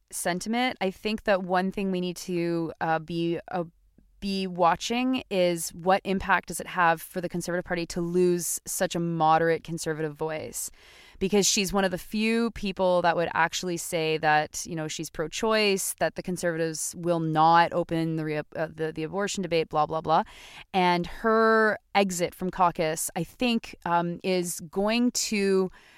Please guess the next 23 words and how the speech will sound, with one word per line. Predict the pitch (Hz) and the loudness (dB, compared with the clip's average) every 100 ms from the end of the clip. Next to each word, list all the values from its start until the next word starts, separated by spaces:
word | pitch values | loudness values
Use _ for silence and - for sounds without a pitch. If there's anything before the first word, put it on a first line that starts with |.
| - _ _ | -20 _ _
the, | 196 277 370 - | 0 4 4 6
and | 311 370 359 | 6 8 6
the | 302 | 4
combination | 247 254 233 226 240 | 6 6 6 2 -2
with | 214 | -4
the | |
party, | 202 208 208 196 | 0 2 2 0
the | 196 190 | 2 0
P | - | 0
P | 202 208 | -4 -4
party, | - 185 180 170 160 | 2 2 2 -2 -2
uh, | 175 165 | 0 0
fucking | 165 190 - 175 170 | 2 -2 0 -2 -2
disappearing, | - - - 294 254 190 - | -4 -8 -2 2 4 2 6
I | 240 | 8
actually | 269 254 233 | 10 8 0
think | - 208 | -4 -4
that | 185 - | -2 -2
this | 196 | -4
is | 202 | -6
going | 185 175 175 | -4 -4 -4
to | - 180 175 170 165 | -4 -2 0 -2 -4
be, | 175 175 170 | -6 -2 -4